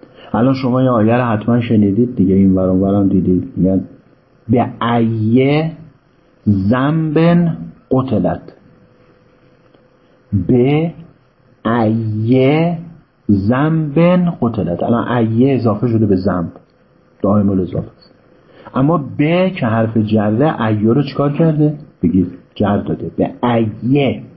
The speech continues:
یعنی تشدید داره، زیرش کسره. «به ای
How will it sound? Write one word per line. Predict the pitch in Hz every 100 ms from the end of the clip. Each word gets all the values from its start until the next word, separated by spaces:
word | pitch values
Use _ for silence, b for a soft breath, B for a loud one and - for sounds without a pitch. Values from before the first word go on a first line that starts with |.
| _ _ _
یعنی | 95 104
تشدید | 107 101 - 113 113
داره، | 147 147 151
زیرش | - 110 104 -
کسره. | 80 - - - - _ b b b b _
«به | 120 113 120 120
ای | 117 110 151